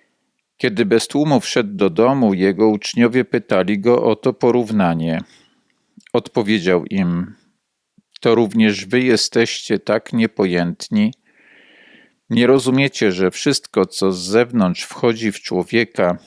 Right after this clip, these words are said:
nie jest zdolne uczynić go nieczystym, bo nie wchodzi do jego serca,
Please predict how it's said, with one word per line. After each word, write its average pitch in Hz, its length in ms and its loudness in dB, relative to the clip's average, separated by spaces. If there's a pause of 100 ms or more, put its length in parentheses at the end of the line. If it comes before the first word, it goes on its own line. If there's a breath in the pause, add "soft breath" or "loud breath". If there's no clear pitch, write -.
(200 loud breath)
nie 123 300 0
jest 95 160 2
zdolne 101 500 2
uczynić 101 540 -2
go 98 160 0
nieczystym, 95 920 -2 (880 soft breath)
bo 107 220 0
nie 113 160 4
wchodzi 120 440 -2
do 101 100 2
jego 101 320 2
serca, 101 720 0